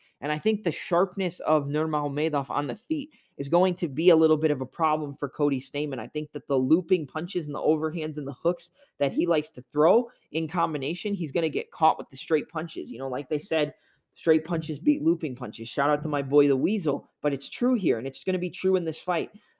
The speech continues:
I do think that if the fight plays out, lo-, goes longer, um, maybe Stamann can steal the third round, but I do think that the variety on the feet, the speed, the quickness, the combinations on the feet, the straight punches, the high kicks, the question mark kicks,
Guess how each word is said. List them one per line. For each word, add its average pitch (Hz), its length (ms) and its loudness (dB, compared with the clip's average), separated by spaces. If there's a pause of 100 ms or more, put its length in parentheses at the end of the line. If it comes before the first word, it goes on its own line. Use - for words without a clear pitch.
(100)
I 165 100 0
do 208 240 2
think 233 220 2
that 202 100 2
if 190 100 -2
the 185 100 -2
fight - 360 0
plays 180 320 0
out, 151 240 0
lo-, 139 360 -2
goes 156 300 6
longer, 180 680 2 (400)
um, 147 280 2
maybe 180 300 4
Stamann 170 480 -4
can 160 140 -6
steal 160 320 2
the 147 100 -2
third 160 380 2
round, 151 480 0
but 139 180 0
I 143 120 -6
do 175 240 -2
think 170 280 -6
that 143 240 -8
the 135 100 0
variety 143 760 2 (300)
on 151 220 -2
the 135 80 -2
feet, 156 400 -6
the 165 80 -8
speed, 165 500 -6
the 185 100 2
quickness, 165 680 -4
the 151 80 -10
combinations 160 800 -4
on 151 80 -6
the 143 80 -6
feet, 156 320 -4
the 127 80 -10
straight - 360 -2
punches, 143 460 -6
the 113 80 -6
high 147 300 0
kicks, - 320 -10
the 127 80 -18
question 165 440 -2
mark 143 300 -6
kicks, - 300 -4